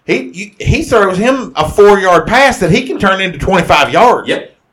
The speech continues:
Speaker 1: Yeah, or hit the house.
Speaker 2: Yeah.
Speaker 1: I mean, he, he's not as fast as Tyreek Hill, but he has better hands than Tyreek Hill does. Rashee Rice is gonna be a superstar for
Speaker 2: Well,
Speaker 1: them.
Speaker 2: I also think that Kansas City goes out and gets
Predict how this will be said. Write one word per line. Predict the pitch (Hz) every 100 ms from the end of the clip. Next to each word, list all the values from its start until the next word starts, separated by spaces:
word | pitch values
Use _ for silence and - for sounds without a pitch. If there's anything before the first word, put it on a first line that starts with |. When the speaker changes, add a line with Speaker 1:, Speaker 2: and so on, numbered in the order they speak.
| _
Speaker 1:
Yeah, | - 180
or | 190 254 233
hit | - 233
the | -
house. | 208 226 - - -
Speaker 2:
Yeah. | 95 - _
Speaker 1:
I | 143
mean, | 170
he, | 190 233 202 _ _ _ _ -
he's | 185 202
not | 247 220
as | 131
fast | - 147 151 196 202
as | 226
Tyreek | 208 214 208 202
Hill, | 220 220 220 214 _ -
but | 135
he | 190
has | 180
better | 139 165 123
hands | 151 156 113 101 - - _ _ _ _ -
than | 127
Tyreek | 123 131 113 113
Hill | 131 110
does. | 110 107 101 _ _ _ -
Rashee | 117 - 247
Rice | 214 214
is | 214
gonna | 143
be | 120
a |
superstar | 104 196 196 - 110 101
for |
Speaker 2:
Well, | 117 123
Speaker 1:
them. | -
Speaker 2:
I | 101 143
also | 131 135 139 110 101
think | 107 101 98
that | 98 -
Kansas | - 104 98 90
City | - 104 92
goes | 95 95 92
out | 92 90 78
and | 87
gets | 85 85 - -